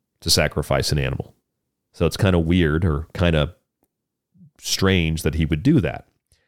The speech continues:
in the legend anyway. Today, Gadhimai is, I guess you could say, honored. I don't know if the ritual slaughter of thousands of animals is, is honorable, but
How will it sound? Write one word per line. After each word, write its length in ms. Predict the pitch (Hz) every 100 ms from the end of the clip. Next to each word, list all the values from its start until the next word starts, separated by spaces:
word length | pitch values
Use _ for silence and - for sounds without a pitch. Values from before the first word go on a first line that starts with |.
| _
in 160 | 104 95
the 80 | 90
legend 400 | 117 98 73 67
anyway. 460 | 64 64 - - _ _ _ _ _ _ _ _ _ _
Today, 680 | - 90 170 104 82 107 127 _ _ _ _ 95
Gadhimai 760 | 107 113 104 95 90 90 82 - _ _ _ _ _ _ _ _ -
is, 160 | 85
I 80 | 80
guess 280 | 76 139 -
you 60 |
could 140 | 87 -
say, 180 | 80 71
honored. 360 | 69 71 76 85
I 60 |
don't 200 | 80 78
know 140 | 82 78
if 140 | -
the 80 | 73
ritual 400 | 82 80 80 76
slaughter 560 | - - 80 80 80
of 160 | 76 82 - _
thousands 440 | 80 80 78 78
of 80 | 71
animals 460 | 85 87 78 71
is, 220 | 76 69 -
is 160 | 71
honorable, 680 | 65 90 82 71 64 73 98 _ _ _ _ _
but 320 | - 90 87